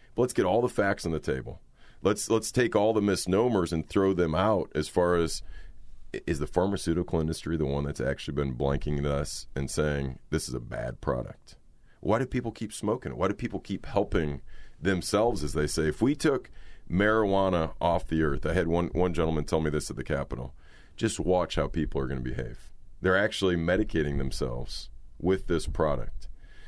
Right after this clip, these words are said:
So, again, we, we, we'd love to talk more about opioids versus, you know, this substance that, that, that God put on earth and why it originally got banned also. And also the benefits of, uh,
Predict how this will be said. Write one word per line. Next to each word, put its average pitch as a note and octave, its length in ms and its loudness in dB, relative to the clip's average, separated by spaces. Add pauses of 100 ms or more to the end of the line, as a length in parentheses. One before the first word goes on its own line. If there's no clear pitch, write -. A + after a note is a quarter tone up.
(200)
So, F#2 520 2 (240)
again, F2+ 560 2
we, E2+ 180 2
we, E2+ 140 -2 (200)
we'd - 200 -8
love F#2+ 260 2
to F#2 60 2
talk F2+ 260 2
more F2+ 200 4
about D#2+ 260 0
opioids E2+ 560 2
versus, E2 520 0 (380)
you D2 80 -4
know, D#2 60 0
this D#2+ 160 -2
substance D#2 540 -2
that, C#2+ 200 -2
that, C#2+ 180 -4 (120)
that C#2 260 -4 (180)
God D#2 280 0
put E2 120 2
on D2+ 160 0
earth D2+ 400 0 (580)
and D#2 360 2
why F2 280 2
it F2+ 180 2
originally D2+ 480 2
got B1 180 -2
banned B1+ 300 -4
also. C2+ 480 -2 (260)
And G2+ 100 4
also A#2+ 280 2
the G2 100 4
benefits G#2+ 560 2
of, A2+ 380 2 (760)
uh, E2+ 400 2